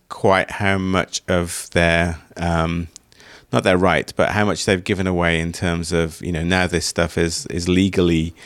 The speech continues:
able to be used by the filmmakers. So, yeah, people don't sign off after the fact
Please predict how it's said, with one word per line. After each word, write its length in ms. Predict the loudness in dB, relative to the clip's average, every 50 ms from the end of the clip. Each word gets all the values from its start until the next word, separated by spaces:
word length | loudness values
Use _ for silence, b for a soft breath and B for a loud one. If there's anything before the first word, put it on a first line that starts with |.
| B B B B B B B B 0
able 240 | 0 2 2 0
to 120 | -2 -2 0
be 120 | 0 2
used 420 | 2 2 4 2 2 2 0 -2 0
by 180 | 0 0 0
the 80 | 0 -4
filmmakers. 600 | -4 -2 -2 -2 -2 -2 -4 -6 -6 -8 -8 -8
So, 340 | -4 0 0 0 0 0 -2 B B B B B B
yeah, 160 | _ 0 0 0
people 320 | 2 2 2 4 4 4
don't 340 | 4 4 4 4 2 -2 -4
sign 240 | 0 2 2 4 2
off 140 | 2 0
after 300 | 0 -2 -2 -2 -4 -4
the 100 | -4 -2
fact 420 | 0 2 0 0 0 -4 -10 -16